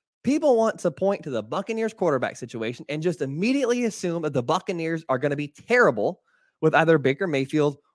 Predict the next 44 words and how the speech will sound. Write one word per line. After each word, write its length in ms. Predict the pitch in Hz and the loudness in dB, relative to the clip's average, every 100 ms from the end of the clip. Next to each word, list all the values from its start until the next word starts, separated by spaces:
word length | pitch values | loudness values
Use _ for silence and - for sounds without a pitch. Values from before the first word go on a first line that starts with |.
| _ | _
or 240 | 156 151 151 | 4 4 2
Kyle 360 | - 151 143 | -2 0 0
Trask. 520 | 135 - - - - _ _ _ _ _ - _ _ _ _ _ _ | -2 -6 -8 -12 -20 _ _ _ _ _ -20 _ _ _ _ _ _
But 140 | 175 | 0
there's 260 | 226 349 381 | 2 2 0
a 60 | |
path 420 | - - 123 131 - | -6 -4 -2 -2 -4
to 200 | - 196 | -6 -4
this 220 | 196 226 - | -2 -4 -6
team 420 | - 175 160 135 | -8 -6 -6 -4
winning 340 | 151 190 196 | -2 -2 -2
more 240 | 165 165 170 | 2 2 2
games 300 | 143 143 135 | -2 -6 -6
than 140 | 143 | -8
you 80 | 135 | -8
think. 440 | - 87 - - _ _ _ _ _ _ _ | -8 -12 -14 -20 _ _ _ _ _ _ _
First 400 | - 302 370 - | -4 -2 -2 0
thing 200 | 247 196 | -2 0
to 160 | 196 | 0
address 400 | 175 165 165 160 _ | 2 4 2 -2 _
is 240 | 190 196 | -2 0
the 120 | 160 170 | -2 -4
quarterback. 480 | 156 113 85 - _ - | -2 -2 -6 -16 _ -2
I'm 180 | 214 285 | -2 -2
just 200 | 277 - | -6 -4
gonna 180 | 240 - | -2 -2
assume 600 | 196 - 202 220 208 160 - | -4 -4 -6 -2 -2 -6 0
Baker 300 | 202 208 208 | 0 0 -2
Mayfield 460 | 202 196 196 190 | -2 -2 -2 -2
is 80 | 165 | 0
gonna 220 | 156 175 | 0 2
win 180 | 170 170 | 2 0
the 60 | 165 | -2
starting 320 | - 151 143 | 0 0 0
job 260 | 135 123 117 | -2 -2 -2
next 220 | 98 - | -8 -12
season. 280 | 101 - _ _ _ _ _ _ _ _ _ - | -14 -16 _ _ _ _ _ _ _ _ _ -8
And 200 | 165 175 | -4 -2
we 220 | 269 302 | 0 0
have 400 | 214 226 311 285 | 0 2 2 0
seen 340 | - 254 294 | -6 -6 -4
Baker 320 | 190 214 226 240 | -2 -2 -2 -4
Mayfield 480 | 202 185 190 202 | -2 -4 -2 -4
succeed 640 | 180 - 254 - 160 147 | -4 -10 -10 -6 -4 -4